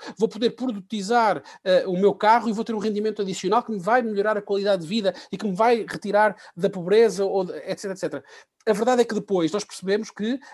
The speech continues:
eh, eh, eh, eh, eh, al-, algo aí foi desvirtuado. Ainda assim,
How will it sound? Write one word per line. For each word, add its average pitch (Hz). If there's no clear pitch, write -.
eh, 175
eh, 147
eh, 143
eh, 143
eh, 139
al-, -
algo 185
aí 214
foi 202
desvirtuado. 147
Ainda 254
assim, 151